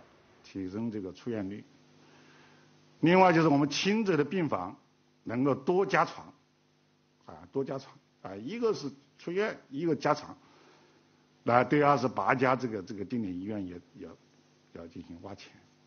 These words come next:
第二个就是要把危重病人这个，把这个难题给破解掉。啊，现在我们是五加二，五加二的这个，这个，这个办法，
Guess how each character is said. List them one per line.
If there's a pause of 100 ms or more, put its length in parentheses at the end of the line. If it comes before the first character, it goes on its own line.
(1500)
第
二
个
就
是
要
把
危
重
病
人
这
个， (300)
把
这
个 (220)
难
题
给
破
解 (100)
掉。 (1300)
啊，
现
在
我
们
是
五
加
二， (240)
五
加
二
的
这
个，
这
个，
这
个
办
法，